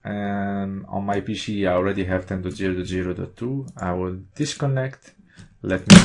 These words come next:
ping first to see if, if I have ping to the router. Yes. So my P C can see the router now, uh, on layer three.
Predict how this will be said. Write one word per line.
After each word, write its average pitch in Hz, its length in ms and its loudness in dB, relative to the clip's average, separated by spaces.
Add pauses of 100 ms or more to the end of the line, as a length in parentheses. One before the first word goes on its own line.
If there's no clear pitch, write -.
ping 147 200 2
first 139 400 -2
to - 100 2
see 113 200 2
if, 104 140 -4 (1600)
if - 100 0
I 190 120 6
have 104 260 2
ping 135 200 0
to 127 100 -2
the 120 80 -2
router. 131 420 6 (1600)
Yes. - 680 -8 (880)
So - 160 -4
my 101 160 2
P 107 140 -2
C 117 180 -4
can 101 200 -6
see 117 160 -4
the 104 100 -2
router 117 320 0
now, 131 460 -6 (260)
uh, 98 60 -6
on 95 320 -4
layer 95 180 0
three. - 340 -10